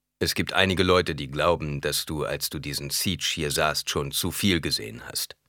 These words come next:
erwiderte Namri. Halleck hörte die Drohung und entspannte sich, um die auf alles vorbereitete Position eines Kämpfers einzunehmen. Er hielt die Hände so, dass er sie jederzeit einsetzen konnte, verzichtete jedoch darauf, sie in die Nähe seines Messers zu bringen.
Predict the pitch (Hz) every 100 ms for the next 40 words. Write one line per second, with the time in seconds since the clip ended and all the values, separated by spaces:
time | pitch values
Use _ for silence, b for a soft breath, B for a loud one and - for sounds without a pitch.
0 | _ _ _ _ _ _ 107 85 71 65
1 | - - - - - _ _ _ _ _
2 | _ _ _ _ _ _ _ 123 123 117
3 | 120 131 110 92 87 98 101 87 69 78
4 | 85 - 90 73 71 82 - 69 76 78
5 | 71 - 95 87 - 95 87 82 82 -
6 | - 85 80 - 98 80 85 - 101 85
7 | 78 - 73 69 76 69 67 65 _ _
8 | _ _ _ _ _ _ _ - 107 139
9 | 143 104 123 131 107 117 135 120 - 117
10 | 110 123 117 107 110 - 98 80 73 -
11 | 78 82 78 76 b b b b - 117
12 | 139 123 107 95 90 90 82 92 82 85
13 | - b b - 98 95 92 104 90 80
14 | 78 - 87 - - - - - 60